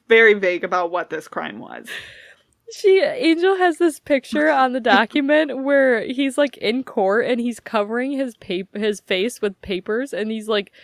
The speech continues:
Speaker 2: has his middle finger up and she captioned it,
Speaker 1: <laughs>
Speaker 2: "Mad Michael." <laughs>
Speaker 1: He was so upset. <laughs> I don't know. It's, it's funny to me.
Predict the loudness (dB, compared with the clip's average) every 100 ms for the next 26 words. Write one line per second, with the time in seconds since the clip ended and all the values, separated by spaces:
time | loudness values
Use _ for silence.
0 | -20 -20 _ 0 0 0 -2 0 2 2
1 | 0 -4 -4 -2 -2 -2 -6 -6 -10 -4
2 | 0 0 0 0 2 2 -4 _ -4 2
3 | 4 2 -2 -6 -2 2 2 0 -2 0
4 | 2 2 0 -2 -8 -8 -8 -6 2 4
5 | 4 4 4 6 4 4 4 6 6 6
6 | 8 8 6 4 2 -4 -6 -4 -6 -6
7 | 2 4 6 4 4 4 2 0 -4 0
8 | 0 0 -6 -4 -6 -10 -10 -12